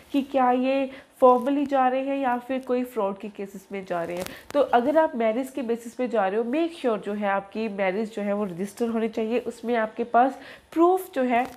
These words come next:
वो भी mandatory हो जाते हैं। And जो proof है उसमें additional अगर आपके पास कोई proof है वो भी बहुत अच्छा रह जाता है, Additional कोई documents है या फिर आपके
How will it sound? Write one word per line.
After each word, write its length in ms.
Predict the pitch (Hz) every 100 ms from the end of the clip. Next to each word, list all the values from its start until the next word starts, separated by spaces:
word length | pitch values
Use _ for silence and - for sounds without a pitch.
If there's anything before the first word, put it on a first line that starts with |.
| - - -
वो 180 | 226 320
भी 100 | 330
mandatory 500 | 285 254 240 240 262
हो 140 | 254
जाते 300 | 208 208 214
हैं। 240 | 240 254 262 - -
And 180 | 269 285
जो 80 | 320
proof 400 | 311 311 339 339
है 160 | 233 -
उसमें 300 | 254 294 -
additional 480 | 247 262 254 294
अगर 180 | 285 277
आपके 220 | 269 262
पास 220 | 254 254 254
कोई 160 | 254
proof 360 | 254 247 247 269
है 100 | 254
वो 200 | 220 226
भी 80 | 233
बहुत 280 | 202 220
अच्छा 260 | 208 208 214
रह 160 | 202 196
जाता 260 | 202 208
है, 120 | 233 - -
Additional 440 | 202 220 226 240 233
कोई 180 | 226 214
documents 580 | 208 208 233 233 226
है 100 | 220
या 140 | 220 214
फिर 180 | 220 220
आपके 320 | 214 254